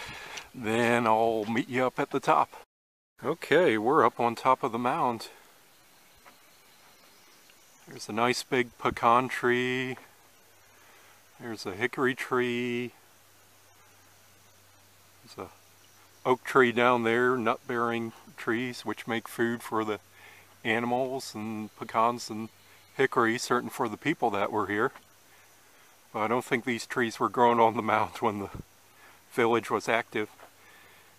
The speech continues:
And through the woods there is Lake Jackson,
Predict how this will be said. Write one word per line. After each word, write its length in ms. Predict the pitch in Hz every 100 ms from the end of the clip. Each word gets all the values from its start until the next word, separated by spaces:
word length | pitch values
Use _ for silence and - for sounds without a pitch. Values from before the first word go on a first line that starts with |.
| -
And 260 | 139 175 156
through 220 | - 156
the 60 | 135
woods 280 | 147 135
there 200 | 139 139
is 140 | 135 -
Lake 240 | 127 135
Jackson, 600 | - 123 139 - 139 143